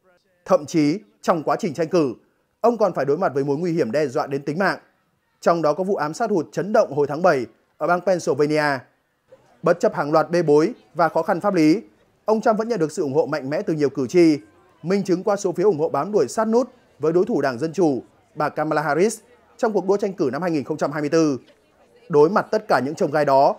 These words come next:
với phong cách mạnh mẽ, ông Trump kiên quyết tiến lên với khát vọng trở lại Nhà Trắng. Nhiều người ủng hộ tin rằng ông có khả năng vực dậy nước Mỹ một lần nữa, đặc biệt là trong bối cảnh cường quốc số một thế giới đối mặt với nhiều khó khăn về kinh tế, tình trạng khủng hoảng nhập cư và các thách thức quốc tế.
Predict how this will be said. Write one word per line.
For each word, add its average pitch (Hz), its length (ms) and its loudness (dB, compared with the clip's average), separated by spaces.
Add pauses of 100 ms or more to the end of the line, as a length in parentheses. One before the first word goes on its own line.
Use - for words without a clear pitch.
(280)
với 165 160 4
phong 220 160 -4
cách 254 200 -2
mạnh 160 200 -4
mẽ, 160 260 0 (400)
ông 185 180 2
Trump 190 240 0
kiên 170 140 0
quyết 233 220 0
tiến 151 140 -2
lên 170 140 0
với 151 100 -2
khát 196 160 -2
vọng 165 200 0
trở 147 120 -2
lại 135 140 -2
Nhà 135 140 -2
Trắng. 160 320 0 (800)
Nhiều 165 200 2
người 180 160 2
ủng 143 120 0
hộ 170 120 4
tin 196 180 0
rằng 151 280 2 (400)
ông 190 180 2
có 190 100 2
khả 175 140 -4
năng 185 180 -4
vực 151 160 -6
dậy 143 180 -2
nước 190 120 -4
Mỹ 185 140 -2
một 175 120 2
lần 131 160 2
nữa, 185 260 4 (400)
đặc 185 220 0
biệt 190 140 2
là 170 80 2
trong 226 220 -4
bối 175 160 0
cảnh 147 160 0
cường 143 180 -2
quốc 214 160 0
số 196 100 -4
một 180 200 0
thế 151 120 -4
giới 151 360 2 (200)
đối 165 180 0
mặt 208 200 -2
với 147 120 0
nhiều 180 160 -2
khó 139 100 -4
khăn 165 200 -2
về 139 80 -2
kinh 160 200 -4
tế, 151 300 2 (360)
tình 190 160 2
trạng 180 160 0
khủng 165 160 -4
hoảng 135 160 -4
nhập 147 160 -2
cư 170 260 4 (300)
và 135 120 -8
các 196 160 -2
thách 196 120 -6
thức 185 140 0
quốc 170 140 -2
tế. 151 280 4